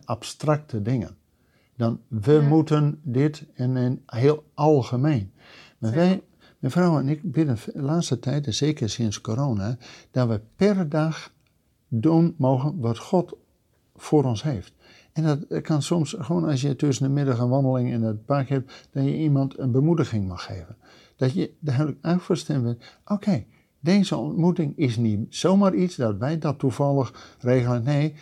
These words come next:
Speaker 1: dan heeft God ook een bedoeling mee." En dan kan God veel letterlijker ook tot jou spreken,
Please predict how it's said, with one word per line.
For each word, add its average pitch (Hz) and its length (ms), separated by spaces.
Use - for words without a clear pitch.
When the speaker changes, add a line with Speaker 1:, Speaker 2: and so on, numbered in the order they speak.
Speaker 1:
dan 135 180
heeft 113 200
God 147 300
ook 131 200
een 110 120
bedoeling 104 460
mee." 92 200
En 135 100
dan 151 100
kan 151 220
God 156 320
veel 185 400
letterlijker 151 1200
ook 135 240
tot 135 260
jou 147 220
spreken, 147 560